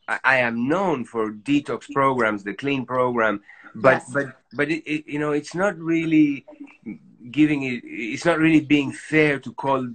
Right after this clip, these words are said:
Speaker 1: this program a detox program because it's a gut repair program, a hormone balancing program, a, a, you know, immune resilience program, you know, because everything is connected.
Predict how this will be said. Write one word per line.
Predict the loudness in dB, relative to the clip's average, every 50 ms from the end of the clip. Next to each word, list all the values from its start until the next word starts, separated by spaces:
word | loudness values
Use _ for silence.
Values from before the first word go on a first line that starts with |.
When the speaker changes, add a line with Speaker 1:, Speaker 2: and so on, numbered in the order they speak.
| -12 -12
Speaker 1:
this | -12 -12 -10
program | -2 0 0 2 4 2 2 2
a | 0
detox | 0 0 0 0 2 -2 -4 -2 0
program | 0 0 0 0 -2 -4
because | -4 -6 -6 -6 -6 -8 -12 -20 _ _ _ _ _
it's | 0 0 0 0 -6 -12 -14 -16 -6 -4
a | -2 -2
gut | 2 2 2 2 2
repair | 0 -4 -2 2 2 2 2
program, | 2 0 0 2 4 4 2 2 2
a | 0 -2
hormone | -2 -2 0 0 2 2 2 0 -2 2 4
balancing | 6 6 6 4 2 -2 -4 -8 -12 -12
program, | -10 -6 -4 -4 -4 -2 -2 -2 -2 -2 -4 -8 _ _ _ -16 -10
a, | -6 -6 -4 -4 -6 -6 -8 -8
a, | -8 -6 -6 -8 -8 -12 -16 -20 -16 -12
you | -8 -6
know, | -6 -4 -6 -8 -10 _ -20 -18 -12
immune | -8 -6 -4 -4 0 2 2 4 4 2 2 0 0
resilience | -2 -2 -4 -4 -2 -2 0 0 2 2 2 2 2 0 -2 -4
program, | -8 _ 2 4 4 4 4 4 4 4 4 2 0 -2
you | -4 -6 -6
know, | -6
because | -8 -10 -12 -10 -8 -4
everything | -2 -2 -2 -2 -4 -6 -6 -6
is | -6 -6 -10
connected. | -12 -10 -6 -4 -2 -2 -4 -4 _ -18 -20